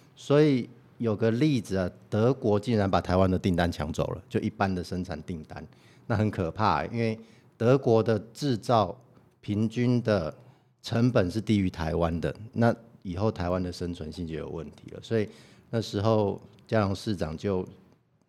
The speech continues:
有远见的帮我们争取到这个场域啊。那这个场域本身就是协助用国产化的设备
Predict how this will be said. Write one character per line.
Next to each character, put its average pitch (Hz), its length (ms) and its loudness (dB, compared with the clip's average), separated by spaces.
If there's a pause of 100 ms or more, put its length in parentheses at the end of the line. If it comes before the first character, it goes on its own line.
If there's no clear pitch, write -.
(120)
有 101 200 0
远 82 280 0
见 101 200 0
的 90 80 0
帮 95 200 0
我 87 60 -2
们 80 180 -4
争 90 240 -4
取 - 180 -12
到 82 180 -8
这 87 120 -12
个 - 140 -14
场 - 220 -14 (120)
域 85 240 -12
啊。 - 80 -20 (540)
那 120 280 4 (220)
这 160 160 4
个 113 160 6
场 90 440 0
域 131 220 6
本 80 440 -2
身 110 380 2
就 110 140 -4
是 110 100 2
协 95 320 0
助 110 220 0
用 104 140 4
国 87 180 -2
产 82 160 -6
化 95 160 2
的 82 100 0
设 90 300 2
备 82 280 0